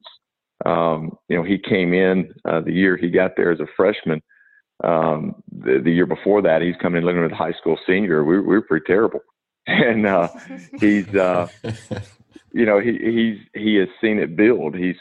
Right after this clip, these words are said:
Speaker 1: seen it build from, uh, you know, they made it to a regional and got beat. We made it to a regional and won it. Uh, and then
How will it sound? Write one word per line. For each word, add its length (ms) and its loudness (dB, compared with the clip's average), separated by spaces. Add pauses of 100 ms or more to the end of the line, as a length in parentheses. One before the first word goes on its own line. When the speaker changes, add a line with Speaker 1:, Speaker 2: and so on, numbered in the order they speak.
Speaker 1:
seen 140 0
it 160 -2
build 300 4 (120)
from, 260 0
uh, 180 2 (100)
you 80 -2
know, 100 2
they 140 4
made 180 0
it 140 -4
to 80 2
a 40 4
regional 440 -2
and 100 -10
got 240 -2
beat. 240 0 (100)
We 80 -20
made 140 0
it 140 -8
to 60 -2
a 20 -4
regional 400 -6
and 80 -20
won 220 0
it. 80 -8 (580)
Uh, 180 0
and 140 2
then 220 0